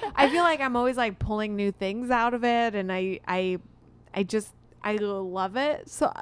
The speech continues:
Speaker 2: like, there's something about it that just really, that I love so much, and I love Michael Mann's movies so much. Um,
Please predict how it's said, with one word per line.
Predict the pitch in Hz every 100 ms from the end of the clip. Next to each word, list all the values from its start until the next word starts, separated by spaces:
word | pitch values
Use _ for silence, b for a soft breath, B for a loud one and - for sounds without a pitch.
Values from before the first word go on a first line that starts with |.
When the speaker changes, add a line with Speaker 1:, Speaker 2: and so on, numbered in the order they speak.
| 240
Speaker 2:
like, | 254 247
there's | 277 254
something | 311 311 320
about | 262 202 202 226
it | 208
that | 202
just | 190 185
really, | 202 190 185 180 165 175 - - b b b b b
that | 233
I | 202
love | 180 175 196
so | - 262
much, | 254 240 247 233
and | 185
I |
love | 190 196 202
Michael | 196 185 196
Mann's | 165 165 -
movies | 175 208 262 294
so | - 302
much. | 294 302 302 - - - b b b b b
Um, | - 208 196 190 190 190 190 190 196